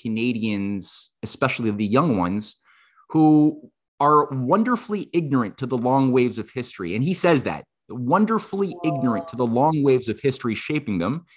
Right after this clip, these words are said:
Speaker 1: That has use. We, we should amplify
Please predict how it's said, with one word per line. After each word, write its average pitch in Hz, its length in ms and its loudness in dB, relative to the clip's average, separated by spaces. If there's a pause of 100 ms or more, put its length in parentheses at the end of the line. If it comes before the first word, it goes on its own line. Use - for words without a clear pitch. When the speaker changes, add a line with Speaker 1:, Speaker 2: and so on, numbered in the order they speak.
(220)
Speaker 1:
That 139 380 6
has 131 300 0
use. - 500 -4
We, 135 340 -4
we 139 140 -2
should 135 340 -4
amplify 151 720 2